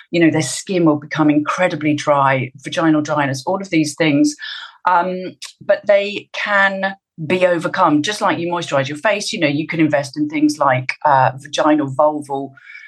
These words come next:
uh, moisturizers, lubricants. So I haven't really answered your question, but, but there are definitely solutions out there. And I think once it then becomes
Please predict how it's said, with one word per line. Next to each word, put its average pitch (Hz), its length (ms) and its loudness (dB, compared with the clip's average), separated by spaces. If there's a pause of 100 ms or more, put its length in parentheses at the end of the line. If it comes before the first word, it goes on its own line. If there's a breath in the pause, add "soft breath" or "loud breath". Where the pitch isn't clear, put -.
(160 loud breath)
uh, 127 100 2
moisturizers, 147 880 0
lubricants. 151 920 0 (360 loud breath)
So 185 180 2
I 160 60 0
haven't 233 200 -2
really 160 180 0
answered 135 280 -4
your 156 80 -4
question, 135 840 -2
but, - 160 0 (340)
but - 140 0
there 170 160 2
are 160 180 2
definitely 151 720 2
solutions 151 720 0
out 160 300 0
there. 117 260 2
And 156 80 -2
I 151 60 -4
think 151 320 -6
once - 500 -4 (440 loud breath)
it 175 180 -2
then 180 260 2
becomes 156 720 0